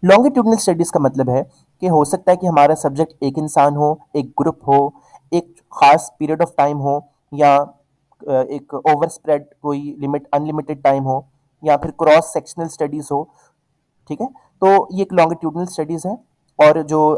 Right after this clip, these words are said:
अक्लमंद teachers होते हैं, जो अच्छे teachers होते हैं, वो, अ, careful observations निकालते हैं, बड़े ध्यान से observations निकालते हैं ताकि research सही तरह से कर सकें। और फिर उन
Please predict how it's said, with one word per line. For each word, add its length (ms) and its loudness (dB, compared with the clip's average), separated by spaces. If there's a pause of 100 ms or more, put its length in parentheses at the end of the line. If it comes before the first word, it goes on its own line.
अक्लमंद 420 -4
teachers 320 -6
होते 300 -4
हैं, 180 -2
जो 80 -6 (120)
अच्छे 200 -4
teachers 340 -8
होते 200 -6
हैं, 200 -6 (340)
वो, 380 6 (420)
अ, 160 4
careful 680 0
observations 680 -4 (180)
निकालते 420 2
हैं, 140 -4
बड़े 160 -6
ध्यान 300 -4
से 120 -6
observations 520 -8
निकालते 400 -4
हैं 160 -6 (320)
ताकि 460 4 (340)
research 640 -2
सही 180 -6
तरह 200 0
से 220 -8 (120)
कर 100 0
सकें। 320 -20 (800)
और 200 0
फिर 100 4
उन 360 2